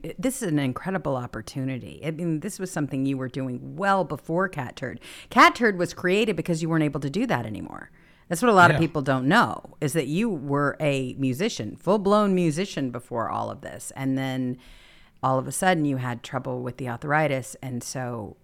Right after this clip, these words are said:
Speaker 1: you
Speaker 2: Man, it hit
Speaker 1: lost
Speaker 2: me
Speaker 1: it
Speaker 2: like
Speaker 1: for a while. Yeah.
Speaker 2: It started with my, with my right index finger, which I could, st-, you know, I, I, I,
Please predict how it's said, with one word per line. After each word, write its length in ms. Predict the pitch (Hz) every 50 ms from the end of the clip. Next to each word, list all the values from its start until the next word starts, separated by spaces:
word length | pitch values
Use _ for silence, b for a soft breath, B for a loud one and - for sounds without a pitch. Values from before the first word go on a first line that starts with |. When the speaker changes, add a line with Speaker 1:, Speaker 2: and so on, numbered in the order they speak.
| _ _ _ _ _ _ -
Speaker 1:
you 140 | 135 135 120
Speaker 2:
Man, 100 | 117 120
it 40 | 123
hit 40 | 135
Speaker 1:
lost 300 | 139 147 175 185 117 117
Speaker 2:
me 60 | 117
Speaker 1:
it 40 | 110
Speaker 2:
like 220 | - 113 104 -
Speaker 1:
for 280 | - 123 117 113 107 110
a 40 | 107
while. 520 | 110 110 110 104 98 87 - - - - - - - 180
Yeah. 100 | 147 131
Speaker 2:
It 60 | 143
started 320 | 165 165 170 170 180 180
with 120 | 170 156 143
my, 140 | 139 135 123 120 -
with 180 | - 120 123 123
my 160 | 123 120 117
right 340 | 113 117 131 135 135 131 -
index 440 | 127 131 135 127 117 110 - - -
finger, 340 | - 107 107 107 107 110 110
which 220 | 107 110 - -
I 60 | 127
could, 120 | 120 - -
st-, 220 | - - - -
you 100 | - 110
know, 260 | 107 107 110 110 107 - - -
I, 60 | 110
I, 20 | 113 - - _ -
I, 40 | 123